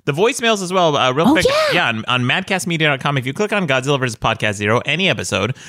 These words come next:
Speaker 1: the voicemail number is on the website. You can leave us a voicemail. We'll play it
Speaker 2: Mm-hmm.
Speaker 1: on a future episode. But, Haley, back to your trip.
Speaker 2: Yes. I mean, really, it was life-changing, which I know, like, people say about <laughs> trips or whatever, but
Speaker 1: Yeah.
Speaker 2: it also was,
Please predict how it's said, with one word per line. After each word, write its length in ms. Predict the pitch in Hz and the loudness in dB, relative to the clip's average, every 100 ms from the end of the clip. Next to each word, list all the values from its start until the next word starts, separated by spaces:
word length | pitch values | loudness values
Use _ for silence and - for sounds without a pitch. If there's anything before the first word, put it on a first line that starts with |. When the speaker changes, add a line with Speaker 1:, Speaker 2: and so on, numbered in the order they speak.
| - | -10
Speaker 1:
the 80 | - | -2
voicemail 400 | 143 226 220 226 | 2 2 2 0
number 200 | 208 196 | 2 2
is 100 | 202 | 2
on 140 | 175 180 | 2 2
the 80 | 175 | 2
website. 480 | 165 156 185 208 | 2 2 0 0
You 80 | 175 | 0
can 120 | 160 | -2
leave 120 | 151 151 | 0 0
us 100 | 143 | 0
a 40 | |
voicemail. 320 | 123 127 147 | 0 2 2
We'll 180 | 180 226 | 2 4
play 120 | 123 | 4
it 20 | |
Speaker 2:
Mm-hmm. 80 | 123 | 4
Speaker 1:
on 80 | 120 | 2
a 60 | 117 | 0
future 220 | 117 120 | 0 0
episode. 380 | 117 123 175 214 - - - - | 0 0 0 -2 -10 -20 -10 -2
But, 380 | 214 240 - - | 0 0 -4 -4
Haley, 400 | 156 196 226 226 | 0 2 0 0
back 320 | 185 214 - | -2 -2 -2
to 200 | 208 190 | 2 2
your 260 | 165 175 | 4 2
trip. 340 | 165 127 87 - | 2 -2 -2 -4
Speaker 2:
Yes. 540 | 196 330 226 - - - - - _ | 0 0 0 -4 -16 -20 -20 -20 _
I 100 | 233 277 | -2 2
mean, 380 | 262 233 208 - | 2 2 -2 -4
really, 680 | 208 339 415 254 202 - _ _ - | 2 4 4 4 0 -6 _ _ -6
it 100 | - | -2
was 140 | 202 165 | 0 2
life-changing, 760 | 165 156 - - - 143 160 - | 0 0 -4 -8 -8 -4 -4 0
which 180 | 175 214 | 0 2
I 100 | 214 | 2
know, 200 | 220 214 | 2 2
like, 180 | 202 185 | 2 0
people 240 | 190 175 | -2 -4
say 160 | 160 160 | -2 0
about 240 | 165 175 | 0 0
<laughs> 20 | - | 0
trips 480 | 165 - _ - | -4 -6 _ -4
or 120 | 240 226 | -2 0
whatever, 320 | 226 233 240 | 2 2 2
but 340 | 208 214 - | 2 -2 -2
Speaker 1:
Yeah. 60 | 285 - - | -8 -12 -6
Speaker 2:
it 120 | - 269 | 0 2
also 280 | 294 330 285 | 4 2 2
was, 220 | 254 | 2